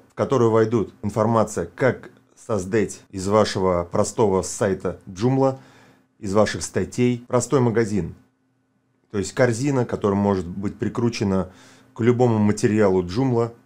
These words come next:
оформить заказ и отправить его на почту. А также модуль фильтрации. По встроенному функционалу Joomla поля, то есть сортировка по полям. Таких уроков у меня ещё не было за всё время по Joomla, поэтому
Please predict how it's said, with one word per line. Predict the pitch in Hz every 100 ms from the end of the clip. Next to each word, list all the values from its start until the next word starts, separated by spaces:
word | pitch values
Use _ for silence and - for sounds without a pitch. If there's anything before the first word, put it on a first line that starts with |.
| _
оформить | 95 92 127 101 90
заказ | 92 107 127 - -
и | 113
отправить | 101 107 104 95
его | 98
на | 92
почту. | 90 101 90 - - _ -
А | 110
также | 139 113 117
модуль | 123 117 110
фильтрации. | - 110 117 107 - 90 78 - -
По | 127 127
встроенному | - 139 127 104
функционалу | - 107 - 110 110 95 90
Joomla | 85 104 127 139 135 -
поля, | 101 90 92 123 131 _ _ -
то |
есть | 98 -
сортировка | 101 - 117 117 - 98
по | 110 95
полям. | 90 87 113 131 - - _ _ _ -
Таких | 117 143 123
уроков | 123 120 107 113
у |
меня | 110 113 107
ещё | 98 120
не | 110 104
было | 98 92
за | 98
всё | - - 110
время | 87 92 90 101
по | - 120
Joomla, | 107 127 123 135 - - -
поэтому | 101 98 95 95